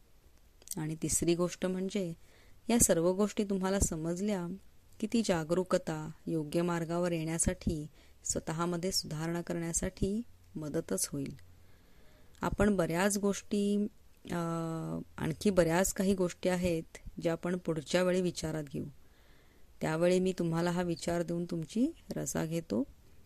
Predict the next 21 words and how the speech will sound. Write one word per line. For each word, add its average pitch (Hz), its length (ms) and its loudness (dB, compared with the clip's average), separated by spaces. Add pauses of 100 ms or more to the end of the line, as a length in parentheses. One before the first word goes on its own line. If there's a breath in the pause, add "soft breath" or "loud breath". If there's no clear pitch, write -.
(260)
चांगल्या 170 400 4
रीतीने 196 340 2
ही 214 180 4
गोष्ट 202 280 2
समजून 170 520 0
घ्या 175 280 -2 (100)
आणि 170 260 -2
त्यावर 170 340 0
चिंतन 175 600 0
करा 151 260 -4 (880 loud breath)
आणि 160 200 -2
स्वतःमध्ये 175 720 0
योग्य 165 380 2
दिशेने 175 520 0 (260)
सुधारणा 165 540 -2
करण्यासाठी 180 760 2 (140)
स्वतःला 165 520 -2
मदत 175 400 2
करूया. - 300 -4 (1040 soft breath)
आज 175 260 2
मी 202 80 6